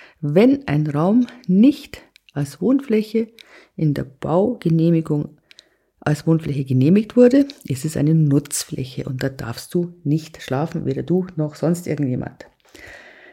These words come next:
Ja, jetzt ist das Nächste. Was hast du alles für Schwierigkeiten, wenn so viele Leute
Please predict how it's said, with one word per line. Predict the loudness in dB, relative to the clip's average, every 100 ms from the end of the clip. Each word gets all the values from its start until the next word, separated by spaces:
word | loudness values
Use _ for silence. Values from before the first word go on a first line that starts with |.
| _
Ja, | 6 6 2 -12 -18 -18 -2
jetzt | 2 2 2 -2
ist | -2 0
das | -2 0
Nächste. | 0 0 -2 -8 -8 -8 -10 -20 -20 -16
Was | -2 0 2 0 -4 0
hast | 2 2 0
du | 0 2
alles | 4 4 4
für | -4 -8
Schwierigkeiten, | -6 -2 4 6 6 4 0 -2 2 2 2 2 2 -4
wenn | -2 0 0
so | 0 0 0
viele | -6 -16 -8 -2 2
Leute | 2 2 2 2 2 -2